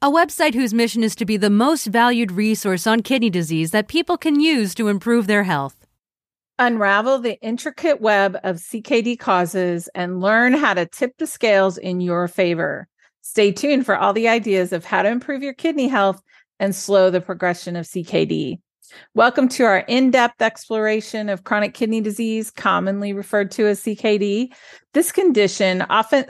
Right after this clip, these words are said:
Speaker 2: often silent in its early stages, is a significant global health concern.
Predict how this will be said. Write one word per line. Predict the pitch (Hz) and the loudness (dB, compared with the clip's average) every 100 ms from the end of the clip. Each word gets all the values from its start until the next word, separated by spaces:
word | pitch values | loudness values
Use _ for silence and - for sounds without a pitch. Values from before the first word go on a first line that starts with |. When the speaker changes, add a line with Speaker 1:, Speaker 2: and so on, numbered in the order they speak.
| - - - - | -10 -12 -10 2
Speaker 2:
often | 233 247 311 285 | 2 4 2 2
silent | 269 - 220 202 185 175 - | 0 -4 0 0 0 -4 -6
in | 190 | -6
its | 180 190 | -4 0
early | 185 180 | 2 2
stages, | 175 180 175 175 170 170 - _ _ _ | 0 0 0 0 -2 -4 -14 _ _ _
is | 226 220 | 0 2
a | 214 | 0
significant | - 208 196 240 262 247 247 | 0 -4 -2 -4 -4 -6 -6
global | - 208 190 196 | 0 2 2 2
health | 220 185 - | 0 -4 -4
concern. | 190 175 - 156 107 65 | -12 -10 -8 -8 -10 -12